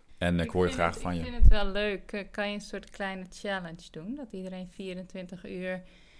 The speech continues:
Speaker 2: alleen maar in spiegels kijkt om zich heen?
Speaker 1: Ja.
Speaker 2: Gewoon, dat je echt een dag, gewoon een dag lang, iedereen die je ontmoet,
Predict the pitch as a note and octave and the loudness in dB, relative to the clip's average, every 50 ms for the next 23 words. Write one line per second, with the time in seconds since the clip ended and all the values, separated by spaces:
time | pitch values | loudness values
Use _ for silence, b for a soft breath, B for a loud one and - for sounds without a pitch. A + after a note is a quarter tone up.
0 | b b b b b b b b b - G#3 G#3 F#3+ F#3+ F#3+ G3+ G3+ G3 F3+ - | b b b b b b b b b -12 -10 -8 -6 -6 -6 -6 -6 -6 -8 -8
1 | F#3 F3+ - - - - A#3+ A3 G#3+ - G3 - - - - F#3 F3 F3 G#3 B3 | -10 -12 -12 -14 -10 -10 -10 -8 -8 -10 -12 -14 -16 -12 -10 -10 -8 -8 -10 -12
2 | B3 - - G3+ G3+ F3+ - F#3+ F3+ - - F#3 G3 C4+ D#4+ E4+ - - - - | -12 -12 -14 -14 -12 -12 -14 -16 -16 -14 -12 -12 -10 -12 -12 -14 -18 -20 -20 -18
3 | - - - C#2+ - - - - B3+ C4+ C4 B3+ A3 G#3+ G#3+ G#3+ G3+ F#3+ F3+ F3 | -14 -12 -10 -10 -8 -6 -6 -6 -6 -8 -12 -16 -16 -16 -14 -12 -12 -12 -12 -14
4 | F3 F#3 F#3+ F3+ A#3 A3+ A3+ - - B3+ C4 A3+ - - A3 G3+ F#3+ F3+ F3+ G#3 | -14 -16 -16 -18 -18 -20 -18 -16 -16 -16 -16 -16 -16 -16 -14 -14 -14 -14 -12 -10
5 | A#3 C#4 E4 E4+ - - - - - - - - - - - A3 G3+ G3+ G#3 G#3+ | -10 -10 -10 -12 -16 -20 -20 -20 -20 -20 -20 -16 -4 -2 0 0 0 0 -2 -2
6 | G#3+ A3 G#3+ - - G3+ F3+ E3+ - G#3 A#3 C#4 D#4+ - - A3+ G3+ G3+ G3+ G#3+ | -2 -4 -6 -8 -8 -10 -10 -8 -6 -6 -6 -8 -8 -10 -12 -10 -8 -6 -4 -4
7 | B3+ D#4 F#4+ - b b b b b b b b b b b b b - _ - | -6 -6 -10 -14 b b b b b b b b b b b b b -20 _ -16
8 | A#3+ A#3 A#3+ C4 B3+ B3 B3 A3+ A3 A3 G#3 G3+ G3 F#3+ F3+ F#3 F#3+ G3 A#3 D4+ | -14 -12 -10 -8 -8 -6 -6 -6 -6 -6 -6 -6 -8 -10 -10 -10 -10 -8 -8 -8
9 | F#4+ F#4+ - | -10 -12 -14